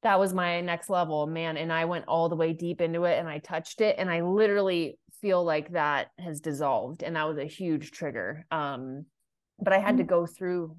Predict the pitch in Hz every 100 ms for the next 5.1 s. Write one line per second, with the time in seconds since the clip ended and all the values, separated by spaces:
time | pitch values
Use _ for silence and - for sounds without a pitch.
0 | - 190 185 170 190 170 151 147 98 -
1 | - - 165 101 - _ 165 156 156 160
2 | _ 196 185 175 160 156 - 190 175 -
3 | - 208 196 170 170 170 - - - -
4 | - 196 240 269 285 277 269 294 320 269
5 | 226